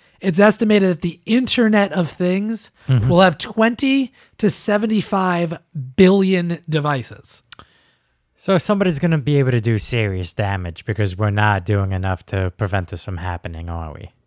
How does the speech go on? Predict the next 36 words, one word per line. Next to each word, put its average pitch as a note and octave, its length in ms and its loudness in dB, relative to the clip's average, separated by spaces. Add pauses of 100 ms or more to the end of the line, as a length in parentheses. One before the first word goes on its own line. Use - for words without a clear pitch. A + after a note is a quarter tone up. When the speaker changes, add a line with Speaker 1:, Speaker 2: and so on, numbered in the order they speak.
(120)
Speaker 1:
Uh, D3+ 160 -8
well, C3+ 220 -6
we're C#3 100 -4
gonna C#3+ 100 -2
get E3+ 100 0
into D3 180 0
it. C3+ 120 -8
Absolutely C3 400 -4
not. D#3 280 0
And D#3+ 120 -2
it D3 100 0
did F3+ 200 6
happen D3 240 2
the C#3 80 -6
other C3+ 100 -6
day, C#3 160 -2
and B2+ 100 -6
that's B2+ 140 -10
what B2+ 60 -16
we're B2+ 80 -16
gonna A#2+ 80 -12
talk D3 220 -2
about. A2+ 220 -14 (300)
In G3 140 0
twenty C4 340 2
fourteen, F#3+ 920 -2 (400)
this G3 220 0
is F3+ 80 -6
something F3 240 2
people D#3+ 220 0
might D3+ 240 0
remember, D3 420 0
hacker G3+ 420 0
group E3+ 280 2
Lizard E3+ 500 0
Squad C3 500 -4